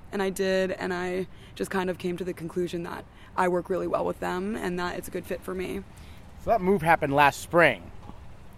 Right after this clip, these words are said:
Speaker 1: Yeah, it happened, like, the last week of school.
Speaker 2: Okay, yeah. Was it for I R As or for?
Speaker 1: It was, so the men had been training for I R As,
Speaker 2: Yeah.
Speaker 1: and they needed an extra coxswain just to help them train.
Speaker 2: Okay.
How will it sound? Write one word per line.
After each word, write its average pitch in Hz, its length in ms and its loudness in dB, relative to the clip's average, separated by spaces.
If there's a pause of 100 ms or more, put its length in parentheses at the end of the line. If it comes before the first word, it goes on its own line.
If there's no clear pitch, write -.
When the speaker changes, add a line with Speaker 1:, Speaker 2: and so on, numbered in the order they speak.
(140)
Speaker 1:
Yeah, 208 220 10
it 196 200 6
happened, 208 460 8
like, 196 240 8
the 202 100 6
last 185 480 4 (180)
week 185 200 0
of 170 100 -6
school. - 400 -8
Speaker 2:
Okay, 143 320 0 (140)
yeah. 123 240 -4 (200)
Was 160 140 -6
it 151 60 -8
for 165 100 4
I 151 140 10
R 139 160 8
As 160 320 0
or 127 200 -8
for? 120 240 -8
Speaker 1:
It 240 120 8
was, 254 340 12
so 240 300 10
the 233 220 6
men 220 280 8
had 262 180 6
been 214 140 0
training 196 420 0
for - 140 -4
I 175 140 0
R - 180 -4
As, - 40 0
Speaker 2:
Yeah. 120 220 0 (180)
Speaker 1:
and 202 140 0
they 190 120 2
needed 190 380 0
an 185 120 0
extra 185 340 -4
coxswain 170 540 -2
just 175 200 -6
to 180 80 -4
help 165 180 -4
them 175 160 -6
train. - 440 -10
Speaker 2:
Okay. 123 260 -8